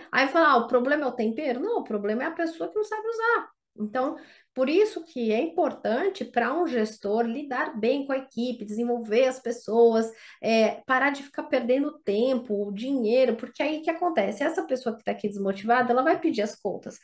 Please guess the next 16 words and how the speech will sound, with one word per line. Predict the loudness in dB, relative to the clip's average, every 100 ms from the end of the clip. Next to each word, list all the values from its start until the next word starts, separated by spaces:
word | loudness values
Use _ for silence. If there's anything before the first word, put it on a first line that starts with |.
| -20 -4
Lembra? | 0 2 0 -4 -10 _
Também | -2 0
falei | 2 2 2
aqui, | 0 -2 -2
ó, | -2 -10 -8 0
ele | 2
é | 4
uma | 2 0
pessoa | -6 -6 -10
que | -12 -6
começa | -2 2 4 4 2 0
e | 0
vai | 0
até | 0
o | -4 -4
fim. | -6 -8 -8